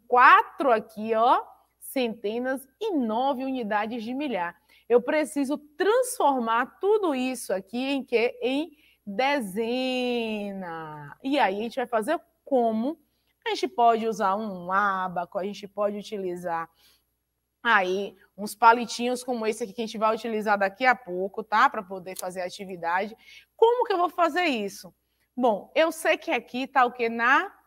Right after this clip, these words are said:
dezena. Quantas, né, dezenas eu preciso pra formar uma centena? Dez.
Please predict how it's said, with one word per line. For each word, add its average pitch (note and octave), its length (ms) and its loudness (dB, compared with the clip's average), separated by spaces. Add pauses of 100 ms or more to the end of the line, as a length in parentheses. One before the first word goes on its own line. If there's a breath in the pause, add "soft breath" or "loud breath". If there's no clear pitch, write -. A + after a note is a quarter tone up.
(160)
dezena. G#3+ 680 -2 (480)
Quantas, G4 800 2 (260)
né, C#4+ 400 2
dezenas A#3 520 2
eu A#3+ 100 2
preciso A#3 460 -4
pra G#3 120 -2
formar G#3 320 -2
uma G3 120 -4
centena? G3 520 -6
Dez. F#3 520 -4